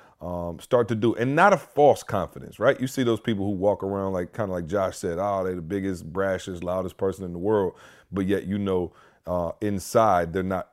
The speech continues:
remotely confident. But, but to become a confident person, E, what are some of the things they can start doing immediately?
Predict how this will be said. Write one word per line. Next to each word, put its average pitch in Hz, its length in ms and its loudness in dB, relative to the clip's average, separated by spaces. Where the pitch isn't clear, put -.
remotely 95 600 0
confident. 82 500 -8
But, 104 140 -4
but 107 180 -2
to 120 60 -4
become 113 460 -2
a 98 80 -2
confident 104 680 -6
person, 90 360 -2
E, 87 80 -8
what 101 160 -2
are 98 40 -2
some 95 200 -8
of 90 60 -6
the 82 60 -10
things 90 260 -8
they 85 120 -6
can 85 140 -16
start 82 280 -10
doing 85 220 -10
immediately? 80 540 -10